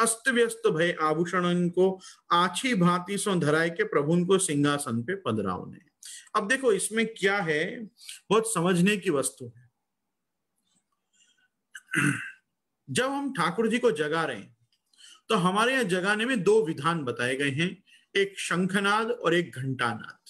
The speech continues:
शंखनाद जो है वो महाप्रभु जी के निधि जहाँ विराजते हैं, गुसाई जी के निधि जहाँ विराजते हैं वहां होता है। उसका तात्पर्य ये नहीं है निधि स्वरूपों से,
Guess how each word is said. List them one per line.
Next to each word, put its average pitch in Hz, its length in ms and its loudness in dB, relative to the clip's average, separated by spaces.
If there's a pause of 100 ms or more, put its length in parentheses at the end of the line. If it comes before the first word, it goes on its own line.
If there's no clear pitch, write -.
(920)
शंखनाद 247 680 0
जो 208 200 -2
है 185 420 -2 (100)
वो 220 360 4 (320)
महाप्रभु 196 580 2
जी 190 140 2
के 180 140 -2
निधि 151 320 2
जहाँ 165 200 0
विराजते 151 460 -2
हैं, 196 160 0
गुसाई 160 300 0
जी 160 120 -2
के 156 120 -4
निधि 143 220 -4
जहाँ 147 200 0
विराजते 147 440 -4
हैं 202 120 -10 (340)
वहां 165 300 2
होता 127 280 -6
है। 127 60 -4
उसका 247 220 -2
तात्पर्य 226 500 -2
ये 202 140 2
नहीं 240 140 -2
है 233 60 0
निधि 165 260 2
स्वरूपों 143 420 0
से, - 160 -16